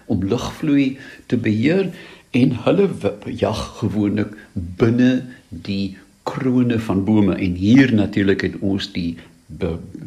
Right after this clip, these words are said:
berugte swart sperwer, wat 'n, 'n, 'n verbete moordenaar van voëls, tarantale, visante is en redelik wyd voorkom. Dan het ons die kuikendiewe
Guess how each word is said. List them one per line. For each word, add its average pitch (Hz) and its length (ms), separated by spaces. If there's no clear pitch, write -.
berugte 110 540
swart - 480
sperwer, 127 600
wat 110 380
'n, 104 240
'n, 101 200
'n 104 40
verbete 110 600
moordenaar 92 680
van - 180
voëls, 135 440
tarantale, 110 760
visante 98 680
is - 340
en 92 360
redelik 95 440
wyd 95 320
voorkom. - 640
Dan 185 220
het 247 140
ons - 280
die 208 360
kuikendiewe 160 1040